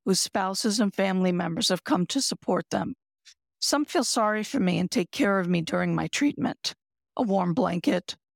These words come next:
apple juice. I miss my husband, but things have been so bad between us, I figure I'm better off doing all of this alone. An employee from the American Cancer Society tells me,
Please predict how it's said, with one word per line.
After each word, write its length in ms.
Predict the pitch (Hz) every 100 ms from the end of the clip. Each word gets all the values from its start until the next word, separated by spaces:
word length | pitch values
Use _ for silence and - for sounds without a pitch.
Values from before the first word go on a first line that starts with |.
| -
apple 300 | 285 - 175
juice. 600 | - 294 220 - - - _ _ _ _ _ _
I 80 | 339
miss 300 | 233 220 -
my 160 | 240 202
husband, 480 | 185 190 180 190 165
but 140 | 170
things 320 | - 254 247
have 160 | 226 185
been 120 | 196
so 220 | - 208
bad 320 | 175 190 190
between 400 | 175 - - 175 170
us, 280 | 180 - - - -
I 100 | -
figure 360 | 190 240 208 208
I'm 160 | 185 175
better 380 | 196 185 180
off 240 | 175 175 -
doing 320 | 190 180 175
all 220 | 170 170
of 140 | 170 -
this 200 | 175 285
alone. 480 | 285 - 180 294 - _ _ _ - _ _ 262
An 80 |
employee 520 | 262 196 226 202 208 214
from 240 | - 190
the 100 | 185
American 440 | 175 180 185 -
Cancer 420 | 196 - 190 - 165
Society 600 | - - - 165 165 277
tells 380 | - 302 175 -
me, 280 | 175 196